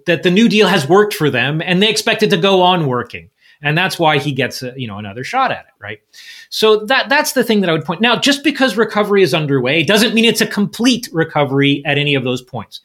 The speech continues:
So you could, with, you know, some degree of honesty, say recovery wasn't complete before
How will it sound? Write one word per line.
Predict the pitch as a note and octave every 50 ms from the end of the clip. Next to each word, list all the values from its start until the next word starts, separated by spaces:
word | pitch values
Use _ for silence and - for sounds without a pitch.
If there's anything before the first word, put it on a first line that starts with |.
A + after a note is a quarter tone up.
| - - - - - _
So | - - - G3+
you | G#3 G3+ B3 D#4
could, | D4+ - - C#4+ C#4 C4 A#3+ G3+ D#3
with, | D3+ D#3 E3 E3+ - - - - _ _ _ _ _ _ _ _ _ _ _ _
you | - D#3 C#3+
know, | F#2+ E2+ - A2
some | - - D#3+ D#3+
degree | D#3 E3 C#3 D3 C#3+ C#3
of | C#3+
honesty, | E3 F3+ F#3 F3+ F3+ - D#3
say | C#3 - C#3+ C#3 C3 - - - - _
recovery | C#3 F3 F3+ - A3+ A#3 G#3 F#3 G3+ F#3+
wasn't | E3+ D#3+ F3+ F3+ - D#3 D3+ C#3+
complete | - D#3+ C#3+ C3+ - - - D#4+ E4 D4+ A#3 - - -
before | D3+ C#3+ C#3 - - D3+ C#3+ C#3 C3+ A#2+ -